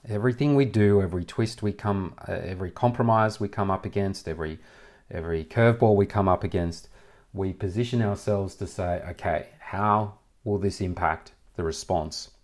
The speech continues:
to the client's brief, to the client's vision?" And there's many hands involved in this, which is why I wanted to talk about the teamwork.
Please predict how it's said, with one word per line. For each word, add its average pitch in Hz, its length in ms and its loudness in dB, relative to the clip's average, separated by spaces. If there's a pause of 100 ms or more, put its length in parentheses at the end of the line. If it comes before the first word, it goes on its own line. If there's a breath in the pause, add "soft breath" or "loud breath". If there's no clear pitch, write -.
(140)
to - 120 -8
the 82 120 -6
client's 82 420 -4
brief, - 380 -6
to 85 80 -10
the 73 100 -12
client's 80 420 -6
vision?" 80 420 -10 (960 loud breath)
And 104 100 4
there's 107 140 4
many 165 280 8
hands 135 460 8
involved 110 520 8
in 98 100 4
this, - 240 -6
which 82 160 -10
is 87 80 -6
why 95 160 6
I - 20 8
wanted 90 240 0
to - 80 -12
talk 87 200 -6
about 87 240 0
the 85 80 -10
teamwork. 90 1000 -6